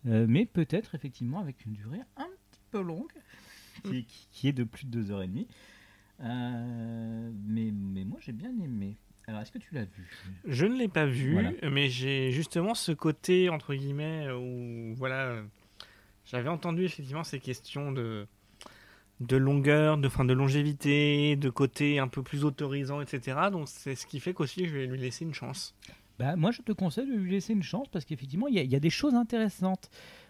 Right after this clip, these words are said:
Speaker 1: Ah, bon, après, je vais passer sur le fait qu'on a,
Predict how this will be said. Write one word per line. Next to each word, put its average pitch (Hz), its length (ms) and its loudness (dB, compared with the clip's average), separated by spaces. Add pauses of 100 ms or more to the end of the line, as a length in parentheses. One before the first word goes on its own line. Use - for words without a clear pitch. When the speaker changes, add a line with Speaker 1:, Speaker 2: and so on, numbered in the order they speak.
(120)
Speaker 1:
Ah, 120 220 2
bon, 131 160 0
après, 156 340 4
je 113 60 2
vais 139 120 2
passer 175 360 0
sur - 180 -6
le 135 120 0
fait 160 360 -4 (140)
qu'on 135 540 -2
a, 135 180 -2